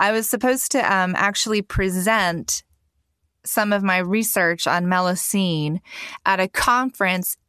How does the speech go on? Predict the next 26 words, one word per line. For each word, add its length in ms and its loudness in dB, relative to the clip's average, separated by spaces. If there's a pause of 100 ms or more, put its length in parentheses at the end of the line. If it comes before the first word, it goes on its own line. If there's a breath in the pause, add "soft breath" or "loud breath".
in 360 2
Luxembourg, 680 0
hosted 560 -2
by 160 2
the 120 2
royal 320 2
family 400 0
of 140 -2
Luxembourg. 580 -4
It 40 -4
was 140 -2
a 40 0
big 380 -2
deal. 360 -4 (600 loud breath)
Um, 400 0 (280)
and 140 2
then 140 0
covid 460 -2
hit. 240 0 (1000 soft breath)
So 200 0
we 140 2
did 220 2
everything 500 0
virtually, 800 0
which 280 -2
was 420 -2